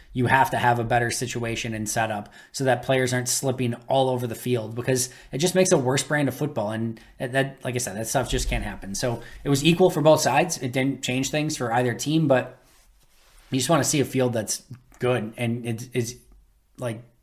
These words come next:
holding up and not having people falling and slipping everywhere at any given moment. So that was a little bit disappointing as well. All right, main topic, uh, I guess main topic, but the Super Bowl is probably a, a, you know,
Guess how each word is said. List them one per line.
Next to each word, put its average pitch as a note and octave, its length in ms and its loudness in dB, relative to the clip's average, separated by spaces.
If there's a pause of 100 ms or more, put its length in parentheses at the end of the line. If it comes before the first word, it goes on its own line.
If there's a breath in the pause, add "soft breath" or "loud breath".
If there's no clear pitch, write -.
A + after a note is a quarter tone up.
(580)
holding C#3+ 400 0
up C#3 220 2
and A#2 160 0
not A#2+ 220 -2
having A#2+ 220 0
people A#2 460 -2 (220 loud breath)
falling C3 500 2
and A2+ 100 -2
slipping A#2+ 360 -2
everywhere A2 420 -2
at G#2 80 -8
any A2 160 -4
given G#2 240 -6
moment. G2+ 340 -8
So A2 220 -6 (240 loud breath)
that C3+ 140 4
was C3 100 4
a C3+ 60 4
little B2 160 4
bit A#2 120 2
disappointing A2+ 540 -6
as G#2 140 -6
well. G2+ 280 -8 (420 loud breath)
All D#3 60 12
right, B2+ 120 6
main D3 200 4
topic, D3 600 6
uh, B2+ 200 2
I C#3+ 80 2
guess D#3+ 180 2
main A#2+ 140 0
topic, A2 320 -4
but A#2 80 -6
the A#2 80 -2
Super A#2+ 200 -2
Bowl A2 160 -2
is G2+ 80 -6
probably A2 380 -4
a, G#2 80 -8 (100)
a, A2+ 100 -8
you A2+ 180 -8
know, G#2+ 120 -10